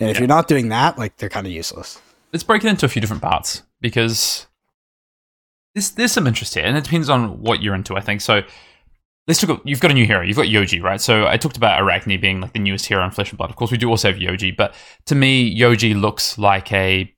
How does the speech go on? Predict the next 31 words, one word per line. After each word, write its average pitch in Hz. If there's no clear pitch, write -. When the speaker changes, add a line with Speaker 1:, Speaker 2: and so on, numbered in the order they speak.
Speaker 2:
P 139
V 107
E -
slash 95
multiplayer 92
hero. 85
I 92
think, -
I 175
think 185
it's -
pretty 120
safe -
to 117
say, 87
right? 92
That's 104
where 107
Yoji 92
Speaker 1:
Yeah, 113
Speaker 2:
sits. 76
Speaker 1:
definitely. 98
Speaker 2:
So -
I'm -
not 170
gonna 143
dive 107
too 113
much 107
into 101
Yoji. 92